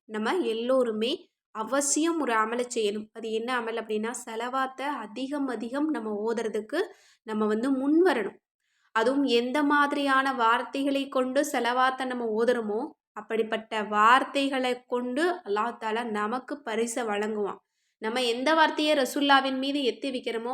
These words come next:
அப்படிப்பட்ட அந்த வார்த்தையை அல்லாஹ் தாலா நமக்கு எத்தி வைப்பான். அதனால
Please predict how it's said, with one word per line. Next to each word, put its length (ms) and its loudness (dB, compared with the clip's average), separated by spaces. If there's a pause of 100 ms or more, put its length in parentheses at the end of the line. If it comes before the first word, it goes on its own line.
அப்படிப்பட்ட 640 -4 (260)
அந்த 300 -6
வார்த்தையை 580 0
அல்லாஹ் 320 -4
தாலா 280 -6
நமக்கு 400 -4
எத்தி 260 -4
வைப்பான். 360 -4 (340)
அதனால 480 0